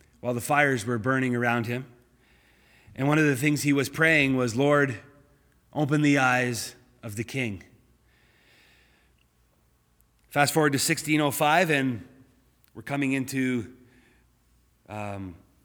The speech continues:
the time of King James of England. He commissioned fifty-four scholars to translate the entire Bible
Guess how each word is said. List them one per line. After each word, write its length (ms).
the 80
time 280
of 120
King 240
James 580
of 120
England. 420
He 120
commissioned 520
fifty-four 540
scholars 540
to 120
translate 580
the 100
entire 480
Bible 520